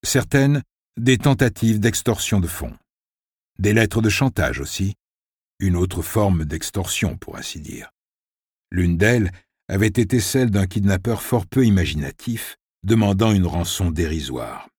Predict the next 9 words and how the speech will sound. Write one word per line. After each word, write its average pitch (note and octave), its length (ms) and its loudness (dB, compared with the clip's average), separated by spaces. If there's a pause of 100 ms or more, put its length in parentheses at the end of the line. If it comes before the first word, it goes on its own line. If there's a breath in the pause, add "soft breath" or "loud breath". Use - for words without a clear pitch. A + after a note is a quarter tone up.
(680)
Et B2+ 120 8
enfin C3 320 4
trois, D#3+ 480 2 (380)
quatre, - 460 0 (120)
avec D2+ 300 -8
celle E2 280 0
de D2+ 100 -6
Mister D#2+ 420 -4
Mercedes, E2 680 -6